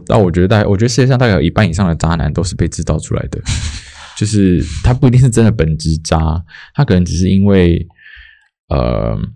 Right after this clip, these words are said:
对某些人来说，不合他的意，不继续跟他在一起，找借口，所谓的找借口就是渣男。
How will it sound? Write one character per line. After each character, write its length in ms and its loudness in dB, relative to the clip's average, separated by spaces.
对 80 4
某 160 6
些 120 4
人 100 6
来 180 4
说， 400 4
不 240 2
合 140 6
他 160 6
的 80 4
意， 160 4
不 100 -2
继 140 -2
续 80 2
跟 100 2
他 120 2
在 180 2
一 80 2
起， 220 -2
找 240 -2
借 180 0
口， 260 -6
所 180 -2
谓 80 4
的 80 4
找 180 -4
借 140 0
口 220 -4
就 100 -2
是 120 -2
渣 140 -2
男。 260 -4